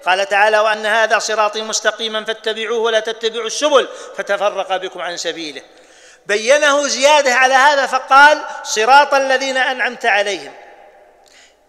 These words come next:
يعني أنت الآن لو ما تعرف حقيقة الصراط المستقيم، ابحث عن هؤلاء الذين أنعم الله عليهم واسلك سبيلهم.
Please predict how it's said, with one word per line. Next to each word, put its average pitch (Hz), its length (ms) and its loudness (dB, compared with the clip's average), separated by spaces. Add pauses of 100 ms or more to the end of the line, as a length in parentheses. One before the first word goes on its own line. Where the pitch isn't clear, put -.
(520)
يعني 175 360 -8
أنت 190 180 -14
الآن 156 580 -10 (880)
لو 165 200 -6
ما 190 200 -6
تعرف 165 420 -8
حقيقة - 500 -14
الصراط 165 480 -10
المستقيم، 160 800 -16 (1200)
ابحث 185 500 -10
عن 156 160 -6
هؤلاء 175 420 -8
الذين 160 380 -10
أنعم 151 380 -10
الله 139 380 -10
عليهم 185 480 -12
واسلك 190 320 -8
سبيلهم. 123 540 -10